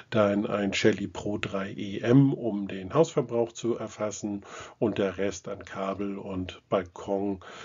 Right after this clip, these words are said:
äh, Halterung, das ist dann recht individuell. Schauen wir uns erstmal den Aufbau eines normalen Balkonkraftwerks an. Das hatte ich ja schon mal in einem Video gezeigt.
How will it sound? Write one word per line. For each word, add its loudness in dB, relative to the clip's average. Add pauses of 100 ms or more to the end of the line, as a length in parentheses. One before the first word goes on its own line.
(220)
äh, 2
Halterung, 0
das -8
ist -10
dann -6
recht -10
individuell. 0 (840)
Schauen 12
wir 12
uns 10
erstmal 0
den -4
Aufbau -6
eines -8
normalen -10
Balkonkraftwerks -2
an. -4
Das -10
hatte -10
ich -16
ja -12
schon -4
mal 4
in -2
einem -6
Video -10
gezeigt. -12